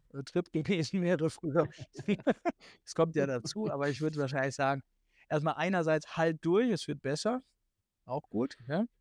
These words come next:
Speaker 1: Gibt ja
Speaker 2: Mhm.
Speaker 1: auch Kraft, so nach dem Motto: "Das, was du grad lernst, wird später zu deiner Profession werden", ja? Obwohl, dann hätte ich mir, hätte, ähm, sich das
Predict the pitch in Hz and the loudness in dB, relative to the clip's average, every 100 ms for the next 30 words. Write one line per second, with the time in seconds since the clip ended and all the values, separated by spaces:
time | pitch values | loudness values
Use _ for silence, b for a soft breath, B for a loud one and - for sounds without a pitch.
0 | _ b b b b b _ 143 139 131 | _ b b b b b _ -2 2 2
1 | 165 - - 185 226 - - - - 147 | 0 -2 0 2 0 -6 -18 -20 -12 -6
2 | 139 139 - 143 147 143 185 190 196 165 | -2 -2 -2 -4 -2 0 0 0 0 -4
3 | - 156 143 127 127 127 147 190 262 - | -4 -4 0 0 0 -4 0 0 -2 -6
4 | - _ _ b b _ 143 139 - 185 | -16 _ _ b b _ -4 -2 -6 -2
5 | 214 214 208 175 - 165 180 165 - - | 0 0 -2 -2 -6 -4 -2 -2 -4 -8
6 | 143 147 135 147 143 160 175 180 220 208 | -4 -4 -2 -4 -2 -2 -2 -2 -2 -2
7 | 175 202 143 135 147 139 131 135 135 135 | -2 -4 -6 -2 0 0 -2 -4 -4 -2
8 | 131 131 127 - 131 - 135 135 131 131 | -2 0 -2 -2 -4 -4 -8 -8 -8 -6
9 | 127 123 | -4 -6